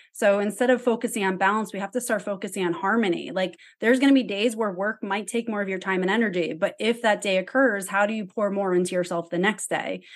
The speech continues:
There might be days when your kids take more of your time and energy. If that occurs, how do you pour more into yourself the next day after that? It's always gonna be a shifting scale. But what we have to be able to do is come back to recognizing what are our values? Are we sticking to our values?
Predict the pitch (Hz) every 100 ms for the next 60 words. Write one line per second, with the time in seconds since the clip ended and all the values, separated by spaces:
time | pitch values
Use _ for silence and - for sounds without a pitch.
0 | - - 202 208 190 220 202 202 196 196
1 | 190 - 247 226 185 - - - 202 196
2 | 185 180 180 196 180 180 170 165 160 165
3 | 175 185 190 202 202 196 180 190 180 220
4 | 208 208 208 196 202 220 196 208 208 202
5 | - 202 190 190 208 233 165 - - 226
6 | 220 - 233 262 240 254 208 233 214 196
7 | 185 - 214 - 196 185 - 220 202 175
8 | 180 - 202 208 202 208 226 220 196 185
9 | _ - - 202 202 196 185 175 220 208
10 | 170 - 208 202 185 180 196 - 196 185
11 | 180 - - _ _ - 202 208 233 208
12 | 196 185 190 185 202 233 220 190 180 180
13 | 202 220 240 233 190 185 175 - 190 226
14 | 214 220 202 202 202 214 226 240 240